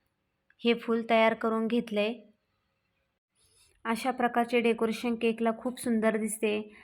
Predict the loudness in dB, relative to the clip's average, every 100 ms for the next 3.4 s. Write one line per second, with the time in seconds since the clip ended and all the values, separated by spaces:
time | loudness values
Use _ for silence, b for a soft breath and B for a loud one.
0 | B -2 0 0 0 -2 0 0 2 2
1 | 0 0 0 0 2 2 0 -12 _ _
2 | _ 0 2 2 2 0 0 0 0 0
3 | 0 0 -4